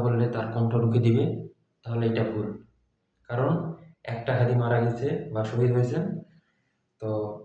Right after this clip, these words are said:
তার পরিবর্তে কিন্তু এখন বাংলার প্রত্যেক ঘরে ঘরে হাদি তৈরি হয়ে গেছে, ঠিক আছে? তো গত দুই হাজার চব্বিশ সালে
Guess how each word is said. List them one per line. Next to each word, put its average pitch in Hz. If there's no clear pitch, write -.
তার 151
পরিবর্তে 160
কিন্তু 160
এখন 131
বাংলার 117
প্রত্যেক -
ঘরে 113
ঘরে 110
হাদি 110
তৈরি 107
হয়ে 98
গেছে, -
ঠিক 160
আছে? 160
তো 107
গত 131
দুই 151
হাজার 156
চব্বিশ 160
সালে 151